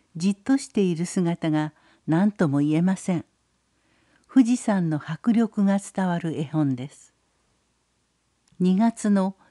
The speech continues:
自動車図書館山並号は、寺川団地前、三賀小学校、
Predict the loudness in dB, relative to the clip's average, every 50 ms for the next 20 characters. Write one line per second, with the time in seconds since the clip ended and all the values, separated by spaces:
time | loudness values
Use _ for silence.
0 | _ _ -8 -4 -4 0 2 2 2 2 2 0 -4 -6 -4 -4 -4 -2 -2 -4
1 | -4 -2 -2 0 0 0 0 0 0 0 0 2 2 2 2 2 0 0 0 0
2 | -2 -2 -4 -4 -6 -6 -8 -10 _ _ _ _ _ _ _ _ _ _ -2 0
3 | 2 4 4 4 4 4 4 2 2 0 0 0 0 0 -2 -2 -4 -2 -2 -2
4 | -4 -6 -8 -12 _ _ _ _ _ _ _ _ _ _ _ _ _ _ _ -2
5 | 0 2 4 4 4 4 2 0 -2 -2 0 2 2 2 0 -2 -4 _ _ -8
6 | -6 -6 -6 -10